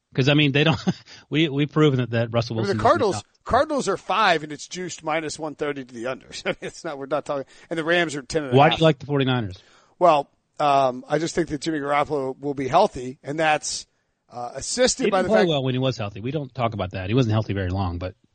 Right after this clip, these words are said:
Speaker 2: No, that's true. Three of these news items are related to the forty-niners. That's why I was sort of segueing in that direction.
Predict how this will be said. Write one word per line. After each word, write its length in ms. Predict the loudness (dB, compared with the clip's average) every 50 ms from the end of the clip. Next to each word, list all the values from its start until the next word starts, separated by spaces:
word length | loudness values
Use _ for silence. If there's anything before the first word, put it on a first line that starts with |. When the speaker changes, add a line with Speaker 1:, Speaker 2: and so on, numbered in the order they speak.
| _ _ _ _ _ _ _ _ _ _ _ _ 0
Speaker 2:
No, 200 | 0 2 2 0
that's 180 | -2 -4 -6
true. 200 | -6 -8 -8 -8
Three 280 | -8 -8 -6 -2 -2 0
of 80 | 0
these 180 | 0 0 -2 -2
news 220 | -2 0 2 4
items 240 | 4 4 2 2 -2 -4
are 60 | -4
related 320 | -2 0 0 0 0 -2
to 60 | -6
the 80 | -10 -8
forty-niners. 420 | -6 -6 -4 -2 -2 -2 -2 -4 -6
That's 140 | -8 -8 -6
why 80 | -4 -4
I 20 |
was 100 | -4 -6 -6
sort 160 | -6 -6 -6
of 60 | -6
segueing 540 | -6 -6 -4 -4 -4 -4 -4 -6 -6 -6 -6
in 60 | -8
that 140 | -8 -8 -8
direction. 420 | -8 -8 -6 -6 -6 -8 -12 -14